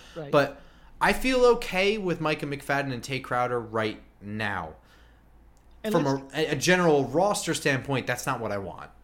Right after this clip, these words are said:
Speaker 1: And let's let this season play out. Let's not make any, you know, after week two, our minds made up that, uh,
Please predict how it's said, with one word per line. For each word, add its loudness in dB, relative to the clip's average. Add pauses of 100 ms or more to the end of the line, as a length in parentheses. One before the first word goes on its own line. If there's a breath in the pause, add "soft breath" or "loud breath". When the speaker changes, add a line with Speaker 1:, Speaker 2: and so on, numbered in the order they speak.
(160)
Speaker 1:
And -2
let's -6
let -6
this -6
season 2
play -4
out. -4
Let's -8
not -12
make -6
any, -6
you -12
know, -8
after -6
week -8
two, 0
our -6
minds -8
made -6
up -4
that, -12
uh, -8